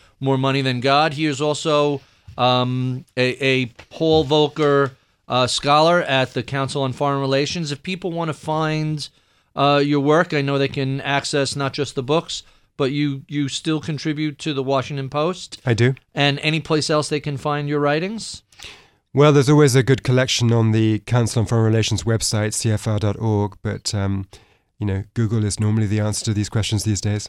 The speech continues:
Speaker 1: Google is always the answer. Uh, if you have enjoyed this conversation, be sure and look up an inch or down an inch at any of the other hundred and twenty-five or so such conversations, uh, we've had in the past.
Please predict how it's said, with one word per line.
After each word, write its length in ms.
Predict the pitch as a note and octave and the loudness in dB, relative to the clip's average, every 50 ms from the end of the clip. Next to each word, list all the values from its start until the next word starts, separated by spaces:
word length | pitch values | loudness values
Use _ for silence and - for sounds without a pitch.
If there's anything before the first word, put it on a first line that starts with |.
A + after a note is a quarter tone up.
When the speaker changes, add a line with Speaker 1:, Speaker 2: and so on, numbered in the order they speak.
| _ - | _ -6
Speaker 1:
Google 320 | - B2 B2 A#2 B2+ C3 C3 | -4 -2 -2 0 0 0 0
is 120 | A#2+ A2 | 0 2
always 300 | C#3+ D3 E3 D#3 B2+ G2+ | 2 0 0 0 -2 -2
the 180 | A#2+ A#2+ A2 G#2+ | -2 -2 0 0
answer. 460 | G2+ G2 F#2+ F#2 - C3+ C#3 D#3 D#3 - - - - - _ | 0 -2 -2 -2 -2 -2 -2 -2 -4 -8 -16 -20 -20 -12 _
Uh, 220 | - C#3 D#3 D#3 - - - | 0 2 2 2 2 0 2
if 260 | G#3 B3+ B3+ - - | 2 2 2 0 -2
you 220 | A3 B3 C4 C4+ | 0 0 2 2
have 320 | G#3 G#3 A3+ A3+ A#3 G#3 F#3+ | 2 2 2 2 2 2 0
enjoyed 460 | A3 G#3+ G3+ D#3+ F#3+ G#3+ B3 C#4 C4 | 0 -2 0 2 2 4 4 2 0
this 180 | A#3+ B3 F#3+ | -2 -4 -4
conversation, 720 | - - F#3 E3+ E3 D3+ - - D3 C3+ C#3 - - G3 F#3+ | -2 0 0 0 0 -2 0 0 2 2 2 0 -2 -4 -4
be 160 | F3+ F3 D#3 | -4 -4 -4
sure 240 | - - F#3 F3+ F3 | -4 -2 -2 -2 0
and 80 | F3 | 0
look 180 | D#3+ D3+ C#3 - | 0 -2 -2 0
up 220 | - E3 D#3+ D#3+ | 0 0 0 2
an 100 | F3 D#3+ | 0 -2
inch 340 | D#3+ E3 E3+ D#3+ - - - _ - _ _ _ _ _ | 0 0 0 -2 -2 -4 -6 _ -20 _ _ _ _ _
or 140 | - C#3+ C#3 | 2 2 2
down 400 | B2+ A2 D3 D3 E3 F#3 G3 F#3 | 2 2 0 2 2 2 2 2
an 100 | D#3+ C#3 | 2 2
inch 320 | C3 B2+ C3+ C#3+ C3 - C3+ | 2 2 0 0 0 -2 -2
at 160 | B2 A#2+ - - | -2 -2 -2 -2
any 260 | C3+ C#3+ D3+ D#3+ D#3 | -2 0 0 0 0
of 140 | C#3+ C3 B2+ | 0 0 -2
the 120 | C3+ C3 | 0 0
other 220 | C3 C3 B2+ C3 B2 | 0 2 2 0 0
hundred 500 | A#2 - C3 C3+ C#3 C#3+ C#3 D3 C#3+ C3+ | 0 -2 -4 -4 -4 -2 -2 -4 -4 -2
and 240 | - C3 A2+ A2 G#2 | -4 -4 -4 -4 -6
twenty-five 800 | - C#3 C3 C3+ C3+ A#2+ - C3+ C3 C3 C3+ C3+ C#3 C3+ B2+ - - - - _ _ _ - | -6 -4 -4 -2 -2 -2 -2 0 0 2 2 2 2 0 -2 -10 -18 -20 -20 _ _ _ 2
or 160 | D3+ C#3+ C#3+ | 4 4 4
so 360 | - - D3 C#3+ C#3 C#3 C3+ | 4 4 4 6 6 6 4
such 380 | B2+ - - C#3+ C3 - - - | 4 2 2 2 2 2 0 -8
conversations, 1160 | - - C#3 C3+ C3+ C3 C3 A#2+ - - C3+ C3 B2+ - - C#3 C3+ C3 C3 C3 C3 - - - - - - _ - | -6 -4 -2 -2 0 -2 -2 -2 0 0 2 2 0 -2 -2 -4 -2 -2 -2 -2 -4 -6 -8 -12 -16 -20 -20 _ -2
uh, 140 | - B2+ C3 | 0 0 2
we've 220 | C#3+ C#3+ C3 C3 A2 | 2 2 2 2 4
had 300 | C3 C3+ C3 C3 B2+ B2+ | 2 4 4 4 2 2
in 80 | B2 | 0
the 80 | B2 A2+ | -2 0
past. 520 | - D3 D3+ D#3+ F3 F#3 F3+ - - - | 2 2 4 4 4 4 2 -2 -8 -10